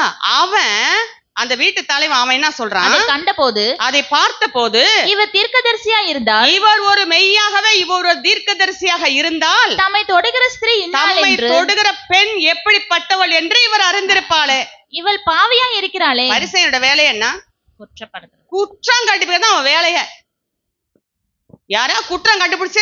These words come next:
Speaker 1: இருந்தீங்கன்னா உங்களுக்குள்ள பரிசுத்த, பரிசே ஆவி இருக்கு, பரிசுத்த ஆவி இல்ல, பரிசே ஆவி இருக்குன்னு அர்த்தம். அப்படியே குற்றம் பார்த்துக்கிட்டே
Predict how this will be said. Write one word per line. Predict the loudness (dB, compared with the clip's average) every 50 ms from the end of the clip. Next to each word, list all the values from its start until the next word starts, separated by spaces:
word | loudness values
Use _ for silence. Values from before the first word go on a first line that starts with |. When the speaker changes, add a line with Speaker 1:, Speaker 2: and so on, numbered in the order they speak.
| 2 2
Speaker 1:
இருந்தீங்கன்னா | 2 0 0 0 0 2 0 0
உங்களுக்குள்ள | 0 -2 -4 -2 -2 -2
பரிசுத்த, | 0 0 -2 -2 -2 -6 -6 -8 -8 -6 -4
பரிசே | -4 -4 -4 -4 -2 -2 0 0
ஆவி | 2 2 0 0 0 0
இருக்கு, | -2 -2 -4 -6 -4
பரிசுத்த | -4 -4 -4 -4 -6 -8 -4 -2 0
ஆவி | 0 0 0
இல்ல, | 0 -2 0
பரிசே | 0 -2 -2 -2 0 2 2 2
ஆவி | 2 2 0 0 -2
இருக்குன்னு | -4 -4 -4 -6 -6
அர்த்தம். | -8 -8 -16 _ _ _ _ _ _ _ _ _ _ _ _ _ _ _ _ _ -10
அப்படியே | -4 0 2 2 2 0
குற்றம் | -2 -4 -4 0 -2 -2 -2
பார்த்துக்கிட்டே | -2 -4 -4 -4 -2 0 2